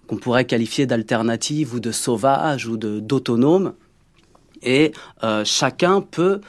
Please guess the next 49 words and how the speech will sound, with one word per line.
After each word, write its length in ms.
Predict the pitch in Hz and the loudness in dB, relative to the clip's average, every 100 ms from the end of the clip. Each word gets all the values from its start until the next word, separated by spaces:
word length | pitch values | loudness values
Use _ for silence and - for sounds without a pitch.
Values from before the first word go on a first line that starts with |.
| - | -12
bien 260 | 107 123 151 | -6 2 4
évidemment 460 | 147 143 135 135 127 | 4 2 -2 -2 -2
s'approprier 720 | - 139 139 - 139 127 120 | -4 -4 -6 -8 -4 -2 -4
Presley, 580 | - 117 - 131 131 127 | -6 -8 -6 -2 0 -2
sa 220 | - 104 | -2 -6
vie, 240 | 107 127 | -4 -6
son 260 | - 117 120 | -4 -2 2
œuvre, 320 | 170 190 110 - - - - | 2 2 -2 -16 -20 -12 0
et 300 | 151 190 196 - - | 2 2 0 -12 -12
y 60 | 131 | -10
projeter 420 | - - - 196 | -4 -2 0 0
ce 100 | 185 | -2
qu'il 140 | - 127 | -2 -2
a 40 | |
envie 220 | 123 165 | 0 0
d'y 160 | 147 120 | -2 -6
projeter, 500 | - 123 - 190 202 - - 110 | -4 -6 -2 -2 -2 -8 -10 -8
euh, 160 | 107 - - - | -8 -10 -20 -12
euh, 280 | 110 101 - - | -8 -8 -8 0
interpréter 840 | 165 - 147 - - 131 170 185 208 - - _ - | 2 2 -2 -4 -6 -2 0 0 -2 -8 -20 _ 0
comme, 300 | 160 165 - | 4 4 2
comme, 240 | - 135 127 | -2 2 2
euh, 200 | 113 110 | 0 0
comme 200 | 156 156 | 4 6
il 100 | 135 | 8
a 80 | 117 | 4
envie, 440 | 113 107 170 202 - _ _ - | 0 -2 -4 -4 -10 _ _ -4
euh, 180 | 110 | -4
ce 160 | 110 135 | -2 -4
qu'a 160 | 117 120 | -2 -4
été 200 | 120 160 | -2 -2
Presley. 400 | 160 147 123 117 | -2 -4 -4 -4
Et 80 | 127 | -2
alors, 160 | 127 | -2
ce 80 | - | 0
qui 120 | - | 2
est, 140 | 143 - | 2 0
ce 80 | |
qui 100 | - | -4
est 20 | 120 | -4
intéressant, 440 | 113 120 123 131 | -2 -2 -2 -2
effectivement, 560 | 123 123 127 131 185 214 | -2 -4 -4 0 2 2
c'est 200 | 151 123 | -2 -2
que 220 | 147 139 - - - | 0 -2 -6 -18 -8
il 40 | |
y 40 | 117 | -6
a 40 | |
bien 200 | 120 190 | 2 6
évidemment 680 | 185 165 151 151 156 156 | 6 6 4 6 6 4